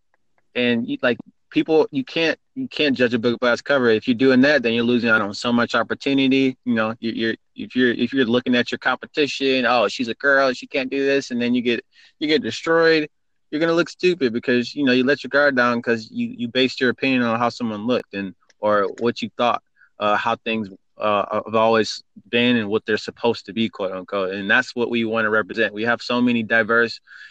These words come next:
individuals that are in the cars. They have people that,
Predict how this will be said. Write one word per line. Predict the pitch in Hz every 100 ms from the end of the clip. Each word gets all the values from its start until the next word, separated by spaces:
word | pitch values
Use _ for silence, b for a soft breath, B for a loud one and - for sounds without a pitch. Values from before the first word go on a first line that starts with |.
| B
individuals | 120 113 101 120 123 120 117
that | 110 107
are | 104 -
in | 127
the | 127
cars. | - 120 131 156
They | 117
have | 113 110
people | 120 107 107
that, | 101 95